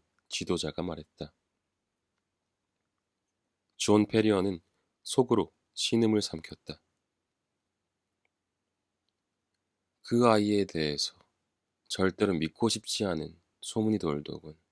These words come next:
어떤 이방인 녀석이 이미 그 아이를 점치고 두었다는 거야.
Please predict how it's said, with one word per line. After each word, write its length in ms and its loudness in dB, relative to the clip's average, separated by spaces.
어떤 360 0
이방인 500 0
녀석이 540 -4
이미 200 4
그 260 2
아이를 260 2
점치고 520 -2
두었다는 580 -6
거야. 300 -18